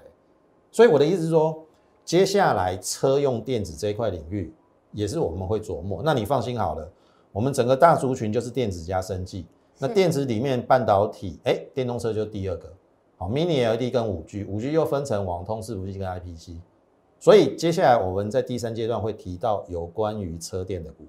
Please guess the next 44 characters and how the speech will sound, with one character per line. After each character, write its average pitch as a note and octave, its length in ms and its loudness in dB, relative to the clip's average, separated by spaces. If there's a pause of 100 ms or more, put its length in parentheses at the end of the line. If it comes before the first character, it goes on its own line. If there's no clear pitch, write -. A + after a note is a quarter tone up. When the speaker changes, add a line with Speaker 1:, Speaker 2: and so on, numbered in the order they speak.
Speaker 1:
票。 F2 180 -8 (360)
那 C3 160 0
投 B2 240 -6
资 B2 80 -2
朋 C3 80 -2
友 A#2 60 -2
你 G#2 100 -2
也 A2+ 100 -4
可 G2 160 -4
以 F2+ 320 -4
好 - 160 -14
好 G2+ 160 -2
仔 F#2 160 -10
细 G2 220 -10
的 F2 120 -10
一 F2 80 -12
个 F2+ 120 -10
聆 D#2+ 200 -14
听， E2+ 220 -16 (380)
好， F#2 320 -6
因 A#2+ 100 -6
为 C3 260 0 (280)
搞 G2 100 0
不 A#2 80 6
好 A#2+ 180 8
真 B2 220 0
的 F#2+ 340 2 (160)
接 A#2 140 -6
下 A2+ 160 0
来 E2+ 200 -2
就 G#2 200 -4
有 E2 100 -4
标 F#2 220 -4
股 E2+ 140 -14
在 F2 160 -6
里 D#2 200 -16
面。 E2+ 160 -14 (400)
好， C3+ 300 12 (640)
那 D3 460 8
这 G3+ 120 2
个 F3 100 6
是 F#3 120 4
星 D#3+ 260 2
云。 F#2 300 -2